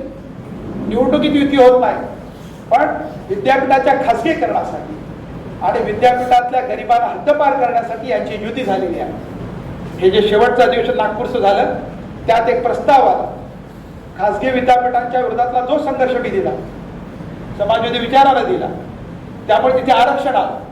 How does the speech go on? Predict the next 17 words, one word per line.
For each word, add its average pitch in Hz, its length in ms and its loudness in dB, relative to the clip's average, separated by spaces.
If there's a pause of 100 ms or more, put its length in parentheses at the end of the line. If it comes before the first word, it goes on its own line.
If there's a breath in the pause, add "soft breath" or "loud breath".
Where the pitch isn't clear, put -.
(540)
एससी, 220 240 -4
एसटी, 226 340 0
ओबीसीचं 220 500 2 (500)
नाही, 247 360 2
तर - 280 0 (560)
जो 247 180 10
गरीब 254 260 6
वर्ग 226 180 4
आहे 165 220 0 (840)
त्याला - 320 6
सुद्धा - 600 0 (1300)
फ्री 285 340 6
शिफ्ट, - 400 -2 (360)
स्कॉलरशिप - 960 2
आणि 233 120 -6
गव्हर्नमेंट 233 440 -2
एड 185 160 -6